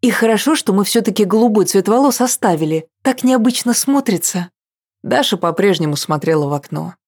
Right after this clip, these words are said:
Даже себе она не хотела признаваться, что не желает смотреть на своё отражение не из-за протеста,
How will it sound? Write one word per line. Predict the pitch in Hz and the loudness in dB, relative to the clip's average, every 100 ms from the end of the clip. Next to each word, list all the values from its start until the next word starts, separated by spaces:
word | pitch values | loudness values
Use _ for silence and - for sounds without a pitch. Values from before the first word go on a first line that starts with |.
| _ _ | _ _
Даже | - 196 220 226 | -2 2 2 2
себе | - 240 214 175 | 0 0 2 2
она | 151 151 | 0 -2
не | 156 | -2
хотела | 185 175 165 156 | -2 -2 -2 0
признаваться, | 180 175 196 220 247 - 160 156 - | 0 0 0 2 0 0 -4 -6 -6
что | - - | -10 -2
не | 196 196 | 2 2
желает | 190 190 185 | 2 2 0
смотреть | - 190 180 170 | 0 -2 0 -2
на | 170 | -2
своё | - 185 185 | -2 2 2
отражение | 185 190 202 208 233 208 | 2 0 0 2 2 2
не | 190 196 202 | 2 2 0
из-за | 185 202 | 0 -2
протеста, | 208 208 202 165 - 165 165 | -2 -2 0 -2 -2 -8 -10